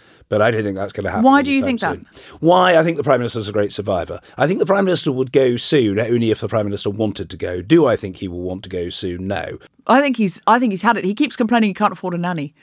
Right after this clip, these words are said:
Speaker 2: I don't think he, I think he just wanted it to be the first line of his Wikipedia
Speaker 1: I think
Speaker 2: entry.
Speaker 1: these are great distraction stories, to be honest. And I think that sometimes there's wishful thinking. I remember somebody on the Labour side,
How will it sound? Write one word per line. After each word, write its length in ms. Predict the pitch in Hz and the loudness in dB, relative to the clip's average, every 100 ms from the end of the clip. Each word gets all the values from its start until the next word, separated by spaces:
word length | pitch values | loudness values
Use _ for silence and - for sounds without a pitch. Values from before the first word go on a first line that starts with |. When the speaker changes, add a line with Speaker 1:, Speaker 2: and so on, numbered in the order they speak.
| _ - | _ 0
Speaker 2:
I 120 | 233 | 2
don't 120 | 277 | 2
think 140 | 214 | 0
he, 100 | 190 - | -2 2
I 180 | 220 269 | 2 2
think 200 | 226 202 | -2 -4
he 100 | 175 | -6
just 160 | 170 | -4
wanted 280 | 175 165 160 | -2 -2 -4
it 80 | 147 | -8
to 60 | 165 | -4
be 120 | 160 | -4
the 60 | 156 | -2
first 220 | 160 156 | -2 -2
line 120 | 156 | -4
of 80 | 156 | -4
his 80 | 156 | -6
Wikipedia 340 | 160 120 135 | -2 2 4
Speaker 1:
I 120 | 147 | 6
think 120 | 147 147 | 4 2
Speaker 2:
entry. 260 | - 135 | 2 2
Speaker 1:
these 140 | 127 131 | 4 4
are 60 | |
great 360 | 123 135 123 - | 4 4 4 2
distraction 960 | 110 - - 110 - - 90 90 87 - | -2 -2 0 -2 -2 -8 -10 -10 -12 -14
stories, 580 | - - 101 87 85 85 - - - | -14 -8 -4 -4 -6 -8 -16 -20 -16
to 60 | |
be 140 | 95 98 | -4 -2
honest. 340 | 92 92 - - - - - _ | 0 -2 -6 -14 -20 -20 -20 _
And 140 | 127 - | 0 0
I 100 | - | 0
think 280 | 190 214 | 0 0
that 160 | - - | -2 -2
sometimes 920 | - 165 175 165 151 151 180 156 - _ _ | 0 0 2 2 2 0 -2 -8 -12 _ _
there's 160 | 117 117 | -6 2
wishful 300 | 131 - 120 | 2 0 -4
thinking. 320 | 131 117 127 | -4 -4 -2
I 240 | 123 117 135 _ | 0 0 -2 _
remember 520 | - 117 127 123 117 - - _ _ | -6 -2 0 2 2 0 -8 _ _
somebody 320 | - 123 113 | -2 0 2
on 140 | 113 107 | 2 2
the 80 | 104 | 4
Labour 300 | 120 143 110 | 4 4 0
side, 480 | - 92 82 95 | -2 -4 -6 -10